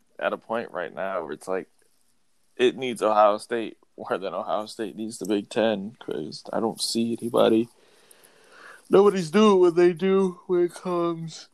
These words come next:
to winning, when it comes to recruiting, when it comes to any of it.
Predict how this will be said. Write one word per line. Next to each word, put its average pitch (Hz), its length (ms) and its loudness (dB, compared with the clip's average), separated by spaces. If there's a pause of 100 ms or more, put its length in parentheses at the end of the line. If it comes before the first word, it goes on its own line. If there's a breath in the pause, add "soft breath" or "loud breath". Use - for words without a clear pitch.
to 139 120 -10
winning, 131 440 -8
when 117 140 -10
it 95 60 -12
comes 104 180 -8
to - 80 -20
recruiting, 117 540 -2
when 104 120 -8
it - 60 -12
comes 87 320 -12
to 65 840 -4 (680)
any 123 260 0
of 52 120 -4
it. - 120 -12